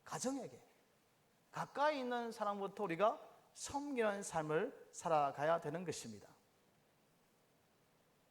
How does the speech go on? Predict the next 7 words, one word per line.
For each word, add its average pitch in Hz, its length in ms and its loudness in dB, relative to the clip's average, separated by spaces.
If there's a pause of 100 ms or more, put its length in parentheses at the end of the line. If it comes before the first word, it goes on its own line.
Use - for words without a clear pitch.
(420)
한 180 200 0
걸음 185 440 4
더 170 120 6
나가서 165 800 4
이 180 100 0
말씀은 156 600 2
우리가 156 560 4